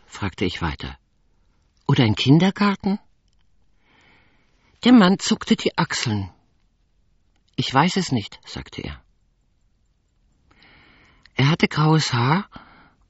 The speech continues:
und sah ein wenig provinzlerisch aus, also setzte ich meine Brille auf und las einige der an den nächsten Häusern angebrachten Aufschriften, um ihm zu Hilfe zu kommen.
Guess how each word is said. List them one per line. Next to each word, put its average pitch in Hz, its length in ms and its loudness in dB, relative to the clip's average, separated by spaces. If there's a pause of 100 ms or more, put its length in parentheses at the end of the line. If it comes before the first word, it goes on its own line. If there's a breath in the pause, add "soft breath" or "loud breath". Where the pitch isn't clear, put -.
und 147 160 0
sah 151 160 -4
ein 156 220 -2
wenig 165 280 0
provinzlerisch 123 880 -2
aus, 92 260 -2
also 117 260 0
setzte - 380 -2
ich 127 100 0
meine 120 220 4
Brille 127 360 0
auf 185 260 2 (480 loud breath)
und 139 180 2
las 135 200 2
einige 143 420 2
der - 180 -2
an 131 100 0
den 120 140 2
nächsten 120 400 0
Häusern 120 300 0
angebrachten 135 760 -4
Aufschriften, 147 760 0
um 143 280 4
ihm 143 240 2
zu - 140 -2
Hilfe 180 320 -2
zu - 160 -2
kommen. 101 400 2